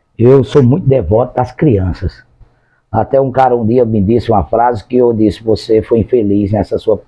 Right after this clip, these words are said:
nessa sua tese." O cara disse: "Mas, rapaz, criança não vota." Eu nunca fiz um dia da criança. Tenho o prazer de dizer que realizei o maior dia da criança, inclusive você estava nele, pra mil duzentas crianças. Cada criança recebeu brinquedo,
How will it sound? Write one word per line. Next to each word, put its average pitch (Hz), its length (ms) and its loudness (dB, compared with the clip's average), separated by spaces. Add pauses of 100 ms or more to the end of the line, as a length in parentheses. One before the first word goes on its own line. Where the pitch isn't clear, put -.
(100)
nessa 101 260 -2
sua 104 440 0 (300)
tese." 107 420 0 (420)
O - 60 -20
cara 156 180 -2
disse: - 120 -8
"Mas, 180 100 2
rapaz, 180 280 2
criança 151 580 0
não 156 180 0
vota." 95 480 -2 (720)
Eu 170 100 2
nunca 165 360 0
fiz 135 460 0
um 98 120 0
dia 104 180 2
da 101 120 2
criança. 107 600 -2 (420)
Tenho 151 160 2
o 147 40 0
prazer 123 360 0
de 113 80 -4
dizer 104 240 0
que 120 100 -2
realizei 117 400 0
o 120 80 2
maior 110 360 0
dia 139 180 0
da 120 100 0
criança, 113 400 -2
inclusive 110 340 0
você 113 140 -2
estava 101 320 -2
nele, 110 220 0 (260)
pra 143 100 0
mil 139 280 0
duzentas 147 560 -2
crianças. 120 680 -2 (600)
Cada 165 340 0
criança 120 560 -2
recebeu 101 460 0
brinquedo, 95 680 0